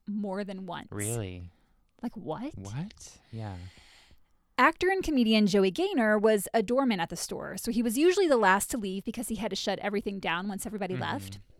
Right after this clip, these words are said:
Speaker 1: He recalls a time when it was about three A M.
Speaker 2: Uh, the witching hour.
Speaker 1: The witching hour. He was turning off all the lights, and he noticed two candles were still lit. Like, they'd put candles on the table for a little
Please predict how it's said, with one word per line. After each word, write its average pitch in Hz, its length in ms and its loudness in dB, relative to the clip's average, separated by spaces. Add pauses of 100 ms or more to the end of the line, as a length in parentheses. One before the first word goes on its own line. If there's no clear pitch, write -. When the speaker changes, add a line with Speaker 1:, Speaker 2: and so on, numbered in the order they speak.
(420)
Speaker 1:
He 285 220 0
recalls 320 400 4
a 349 60 2
time 190 380 0
when 208 100 0
it 208 60 0
was 214 120 0
about 190 440 4 (180)
three 214 580 4
A 254 260 6
M. 185 520 0 (260)
Speaker 2:
Uh, 185 180 8 (140)
the 139 220 2
witching 135 360 -2
hour. 120 240 2
Speaker 1:
The 110 140 2
witching 107 300 -4
hour. - 460 -8 (140)
He 262 160 0
was 262 140 2
turning 349 300 -2
off 359 180 0
all 240 160 4
the 247 100 2
lights, 185 440 0 (100)
and 214 240 0
he 240 160 0
noticed 220 340 0
two 330 160 -2
candles 220 460 -4
were - 80 -10
still 175 300 -6
lit. 170 180 -8
Like, 190 280 -6 (280)
they'd 220 160 0
put - 160 2
candles 208 380 -2
on 208 60 -6
the 196 60 -6
table 185 360 -4
for - 80 -8
a 202 40 -4
little 160 200 -6